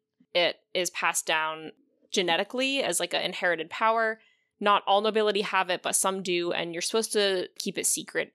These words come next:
if you do have one of the powers, because people obviously don't want to know if you're using your powers on them. So Ska aren't supposed to have these powers, and they're really not supposed to know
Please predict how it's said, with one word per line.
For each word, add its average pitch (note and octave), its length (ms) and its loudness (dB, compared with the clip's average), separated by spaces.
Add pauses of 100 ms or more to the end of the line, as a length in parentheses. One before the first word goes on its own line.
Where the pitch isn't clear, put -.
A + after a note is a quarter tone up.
if F#3 160 -8
you E3 280 -8
do E3+ 220 -4
have E3 180 -6
one D3+ 140 -8
of D3+ 80 -14
the D3+ 60 -16
powers, - 580 -6
because E3+ 400 -10 (160)
people E3 380 -6 (180)
obviously D#3+ 380 -4
don't D#3+ 180 -2
want D#3+ 220 -6
to F3 80 -10
know D#3+ 420 -6 (680)
if F#3+ 180 -6
you're E3 440 -2 (340)
using F#3 420 -2
your D#3+ 140 -2
powers E3 400 -2
on E3 300 -2
them. - 340 -10 (360)
So - 140 0
Ska G3 160 -2
aren't G3+ 300 4
supposed - 300 -2
to F3 60 -4
have F#3 220 0
these B3 180 -2
powers, C#4 440 2
and F#3+ 100 0
they're E3+ 140 2
really B3+ 300 0
not A3+ 180 2
supposed F3 240 -2
to F#3 80 -2
know E3 460 0